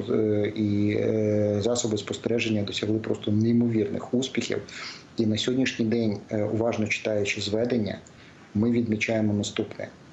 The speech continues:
Немає ознак формування на кордонах з Україною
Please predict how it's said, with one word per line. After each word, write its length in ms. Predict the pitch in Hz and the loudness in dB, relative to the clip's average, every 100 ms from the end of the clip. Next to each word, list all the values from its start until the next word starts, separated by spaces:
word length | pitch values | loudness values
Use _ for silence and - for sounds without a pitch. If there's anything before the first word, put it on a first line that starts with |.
| - | -2
Немає 640 | 110 123 123 120 110 107 110 | 2 4 2 2 0 0 -2
ознак 460 | 107 104 101 107 | -2 -2 -2 -4
формування 680 | - 113 110 104 104 101 104 | -4 0 2 2 0 0 0
на 120 | 104 | 0
кордонах 500 | 101 104 104 101 95 | -2 -2 -2 -2 -4
з 60 | 95 | -8
Україною 600 | 90 98 87 95 98 123 | -6 -4 -4 -2 -2 -2